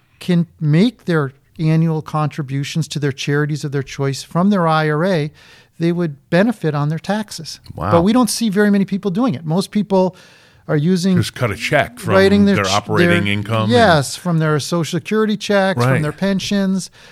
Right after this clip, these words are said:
Speaker 1: And so they're using after-tax dollars to make their charitable contributions and not getting a tax benefit like,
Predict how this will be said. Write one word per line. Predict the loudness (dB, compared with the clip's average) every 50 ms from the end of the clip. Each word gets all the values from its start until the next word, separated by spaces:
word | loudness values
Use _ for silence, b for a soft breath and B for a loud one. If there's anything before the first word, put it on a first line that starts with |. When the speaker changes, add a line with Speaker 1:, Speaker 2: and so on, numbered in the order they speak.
| B B B B B -4
Speaker 1:
And | -4 -2
so | -2 0 0
they're | 0 0
using | 0 0 0 0 0 0
after-tax | -2 -2 -4 -6 -10 -8 -4 -4 -2 -2 -4 -6 -6
dollars | -4 -2 -2 0 -2 -2 -2 -4 -4 -6 -8 -12
to | -14 -8 -6 -4
make | -2 0 0 0 0 -2 -4 -6 -6
their | -6 -6
charitable | -6 -4 -2 -2 -2 -2 -2 -6
contributions | -6 -4 -4 -4 -4 -6 -8 -6 -6 -6 -6 -4 -4 -4 -4 -4 -6 -10 b b b b b b b b b b b _ _ _
and | -8 -6 -4 -2
not | -2 -2 -2 -4 -4
getting | -4 -4 -2 -2
a | -4
tax | -4 -4 -4 -4 -4 -6 -6
benefit | -6 -4 -2 -2 -4 -4 -6 -6 -8 -6 -4
like, | -4 -4 -4